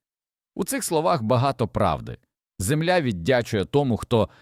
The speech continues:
ставиться до неї з повагою. Якщо дбати про неї,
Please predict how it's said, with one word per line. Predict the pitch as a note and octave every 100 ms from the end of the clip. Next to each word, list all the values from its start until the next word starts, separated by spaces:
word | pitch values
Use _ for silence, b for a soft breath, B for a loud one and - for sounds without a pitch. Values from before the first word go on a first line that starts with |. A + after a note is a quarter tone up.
| b
ставиться | - - - C#3+ D3 C3+ -
до | G2 A2
неї | A#2 A2+
з | -
повагою. | - A2+ B2+ G#2 D#2 - - _ _ _ _
Якщо | G2+ A#2+ - C3+
дбати | A2 - -
про | - G#2
неї, | F#2 E2 D2+